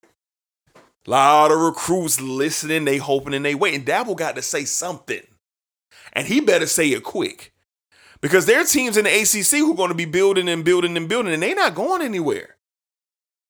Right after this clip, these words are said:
Clemson has work to do. And if Dabo Swinney doesn't make it very clear that he's staying put and is dedicated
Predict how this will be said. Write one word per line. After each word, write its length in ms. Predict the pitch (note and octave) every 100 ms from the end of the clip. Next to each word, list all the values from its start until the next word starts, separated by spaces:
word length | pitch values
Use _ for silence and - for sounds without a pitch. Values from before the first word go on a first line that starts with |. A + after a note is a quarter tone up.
| _ _ -
Clemson 520 | - A#3 F#4+ F#4+ G3
has 240 | F#3 C#3+
work 580 | A2 G#2 B2 A#3+ - -
to 120 | - E3+
do. 480 | C#3 F3+ F#3+ - _ _ _ _ _ _ _ _ -
And 280 | F3 F#3+
if 140 | F#3 D#3+
Dabo 420 | C3 G3+ C4+ C4
Swinney 420 | - G3+ B3+ C#4
doesn't 320 | A3+ G3+ F#3
make 220 | G3+ G#3+ G3+
it 100 | C3
very 480 | A2 B2+ F3+ D4
clear 760 | D4+ - - G3 C4+ F4+ G4 G4 _ _ _ _ _ _ _ _ -
that 120 | C#3
he's 380 | C3+ F#3 D4+ D#4+
staying 360 | - C4 C4 F#3+
put 380 | - D4+ E4
and 120 | - E3+
is 160 | D3+
dedicated 800 | A2+ E3+ B3 B3+ - B3 C#4+